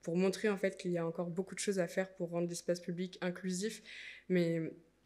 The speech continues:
je m'attaque à la question des femmes, mais en fait, euh, c'est, c'est pour tous. Et, euh, et en, en travaillant justement sur la question du genre, on va, euh, par exemple,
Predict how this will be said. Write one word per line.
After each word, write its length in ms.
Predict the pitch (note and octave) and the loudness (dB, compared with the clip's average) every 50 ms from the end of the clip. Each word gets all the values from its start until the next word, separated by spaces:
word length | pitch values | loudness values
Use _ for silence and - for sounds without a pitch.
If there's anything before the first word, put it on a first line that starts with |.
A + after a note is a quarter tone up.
| - _ _ _ - - - - - | -20 _ _ _ -20 -20 -20 -18 -6
je 100 | - - | 2 6
m'attaque 300 | F#3 F#3 F#3 G3+ F#3+ F#3+ | 6 8 10 8 8 8
à 60 | F#3 | 8
la 100 | F3 E3+ | 6 6
question 320 | E3 F3+ E3+ - - F3 F3 | 6 4 2 2 2 2 4
des 100 | E3+ E3+ | 4 2
femmes, 300 | E3+ - G3+ G3+ G3+ F#3+ | 2 4 2 4 6 6
mais 100 | F3 E3+ | 4 4
en 100 | E3 E3 | 4 2
fait, 300 | - - F#3+ F#3 - - | 2 0 0 0 0 -2
euh, 140 | F3 E3+ | -2 -2
c'est, 480 | E3 - - - F3 E3 E3 E3 E3 D#3+ | 0 -2 -2 0 -2 -2 -2 -2 -4 -6
c'est 240 | E3 - - - D#3+ | -6 -8 -6 -6 -6
pour 240 | D#3+ - - - - | -6 -6 -8 -10 -6
tous. 340 | - A#3 A3+ A3+ - - F#3 E3+ - - | -2 -2 -2 -2 -2 -2 -2 -2 -2 0
Et, 260 | - F3 E3+ E3+ E3+ E3+ | 0 0 0 0 0 -2
euh, 320 | E3+ E3+ E3+ E3 E3 E3+ F3+ - - - - - - - - _ - | -2 -2 -4 -4 -4 -6 -8 -10 -16 -18 -18 -18 -18 -20 -20 _ -4
et 320 | - F3+ E3+ E3+ E3+ E3+ E3+ - - | 0 2 2 4 2 2 2 2 4
en, 500 | F3+ F3 F3 F3 F3 F3 E3+ E3+ E3+ E3 E3+ E3 E3 E3+ E3 - - | 6 6 6 6 4 2 0 0 -2 -4 -4 -4 -4 -6 -6 -4 0
en 100 | F3+ F3 | 0 0
travaillant 420 | F3+ - G3 F#3 F#3 F#3+ G3 F#3+ F3+ | 2 4 6 6 6 6 6 4 2
justement 400 | F3+ F3 F3+ - F3+ F3 F3 F3 | 0 -2 -2 0 0 0 0 0
sur 160 | F3 - F3+ | 0 0 0
la 80 | E3+ E3 | 0 0
question 280 | E3+ F3+ E3+ - - E3+ | -2 -4 -4 -2 -2 -2
du 140 | E3+ F3 E3+ | -2 -2 -2
genre, 280 | E3+ F3 F3 F#3 F3+ | 0 2 2 2 2
on 80 | F3 E3+ | 0 -2
va, 300 | E3 E3+ E3 E3+ E3+ E3 | -2 -2 -4 -4 -2 -4
euh, 140 | E3 E3 D#3+ | -4 -4 -4
par 200 | D#3+ - E3+ E3 | -4 -6 -6 -4
exemple, 640 | E3+ E3 E3+ E3+ E3+ E3+ - F3+ E3 E3 E3 E3+ | -2 -2 -2 -2 -4 -4 -4 -2 -2 -2 -2 -6